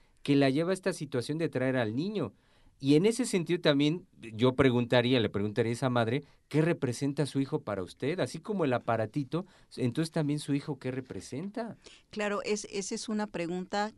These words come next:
Speaker 2: clave. Cuando, uh, decía una madre, "Bueno, denos tips, denos consejos, ¿qué podemos hacer?". Creo que, eh, esta pregunta que uno como madre puede hacerse, de veras,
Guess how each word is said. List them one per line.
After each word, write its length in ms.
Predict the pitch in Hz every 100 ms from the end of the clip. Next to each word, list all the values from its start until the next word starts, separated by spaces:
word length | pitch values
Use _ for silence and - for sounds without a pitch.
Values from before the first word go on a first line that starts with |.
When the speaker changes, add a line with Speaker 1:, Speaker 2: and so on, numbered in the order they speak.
| _
Speaker 2:
clave. 520 | 180 170 175 151 131 _ - _ _
Cuando, 1120 | 180 180 190 214 233 247 208 165 151 147 143
uh, 40 | -
decía 640 | - 147 160 160 - 175
una 220 | 185 185 175
madre, 320 | 175 180 180
"Bueno, 320 | 180 180 165
denos 400 | 160 180 175 -
tips, 280 | 185 196 -
denos 480 | 170 170 190 180 170
consejos, 720 | - 151 135 - 190 - 165 -
¿qué 140 | 185
podemos 500 | 190 180 180 180 -
hacer?". 380 | 156 - 170 226 - - - _
Creo 440 | - 233 240 208 - _ _ _
que, 540 | - 190 196 214 233 -
eh, 480 | - 165 160 160 160 -
esta 260 | 202 -
pregunta 840 | 196 185 175 175 208 208 - 131 - _ _ _ _ _
que 140 | 185
uno 380 | 190 208 220 220
como 260 | 170 156 160
madre 480 | 170 180 175 151 - _
puede 280 | 175 175 165
hacerse, 640 | - 175 160 - 151 151 - - - _ _ _ _ _ _ - -
de 200 | 180 180
veras, 440 | 208 220 220 -